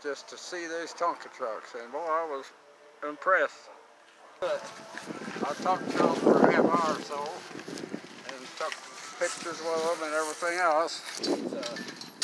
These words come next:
got adjoining properties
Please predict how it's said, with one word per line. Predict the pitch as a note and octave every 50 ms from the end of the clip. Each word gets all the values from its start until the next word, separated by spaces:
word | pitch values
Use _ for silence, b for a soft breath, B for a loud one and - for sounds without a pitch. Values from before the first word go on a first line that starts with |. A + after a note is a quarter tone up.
| - - - - - - - - - - - - - - - - - - - - - - - - - - - - D4
got | D#4 D#4 D4 - - - - - - - - - - - - - - - - - - - -
adjoining | - F3+ F#3 F3+ F3+ E3+ - -
properties | F#3+ G3+ G3+ - - - C#3+ C#3 C3 A#2